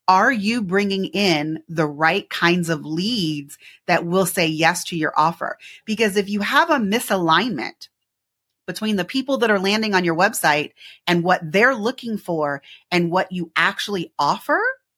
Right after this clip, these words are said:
of course your booking rates are gonna be low. So I encourage you, if you do nothing else from this episode, I want you to think of the big picture. It is likely not your prices. It is likely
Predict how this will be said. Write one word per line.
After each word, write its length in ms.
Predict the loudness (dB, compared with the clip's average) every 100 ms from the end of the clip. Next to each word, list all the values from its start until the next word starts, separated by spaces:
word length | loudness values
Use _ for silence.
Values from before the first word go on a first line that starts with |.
| _ _ _ -14
of 140 | -14
course 300 | -4 -4 -2
your 100 | -4
booking 380 | -4 -6 -4 -4
rates 260 | -6 -6
are 60 | -8
gonna 240 | -6 -8
be 140 | -8 -10
low. 340 | -10 -12 -14 _ _ _ _ 0
So 320 | 2 2 0 -10 -20 _ _
I 120 | 0
encourage 520 | 0 -2 0 0 0 0
you, 80 |
if 120 | -2 0
you 140 | -4
do 160 | -2 0
nothing 460 | 2 2 0 2
else 200 | 2 2
from 180 | -2 0
this 140 | 0 0
episode, 480 | -4 -4 -4 -4 -2
I 100 | -2
want 360 | 0 0 0
you 100 | 0
to 80 | -4
think 460 | -4 _ -4 -4 -4
of 160 | -6 -4
the 80 |
big 260 | -4 -4 -4
picture. 460 | -8 -8 -8 -12 -12 -20 -20 -14 -4
It 140 | 0
is 120 | 2
likely 380 | 2 2 0 0
not 220 | 0 0
your 100 | -2
prices. 600 | -6 -8 -8 -16 -20 -20 _ _ _ _ _
It 120 | 2
is 200 | 2 2
likely 640 | 4 2 2 -2 -2 -2